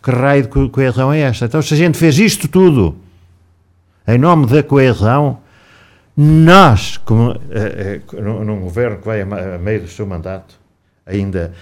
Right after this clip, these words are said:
damos, há dinheiro para os o-, há fundos para os outros lados e não há a ver para, não há para aqui. Então, há no, noutro plano, já não é nestes fundos, é noutros, nos fundos do P R R, que nos candidatamos,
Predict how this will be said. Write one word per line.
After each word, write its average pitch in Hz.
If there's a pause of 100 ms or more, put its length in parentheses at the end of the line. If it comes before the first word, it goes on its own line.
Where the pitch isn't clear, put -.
(200)
damos, 107 (220)
há 131
dinheiro 120
para 113
os 92
o-, 117
há 113
fundos 113
para 123
os 101
outros 117
lados 92 (460)
e 208
não 151
há 170
a 160
ver 151
para, 147
não 131
há 147
para 139
aqui. 113 (960)
Então, 190
há 185
no, 165 (220)
noutro 165
plano, 110
já 104
não 120
é 143
nestes 160
fundos, 107
é 123
noutros, 107
nos 92
fundos 180
do 131
P 160
R 170
R, 87
que 101
nos 104
candidatamos, 117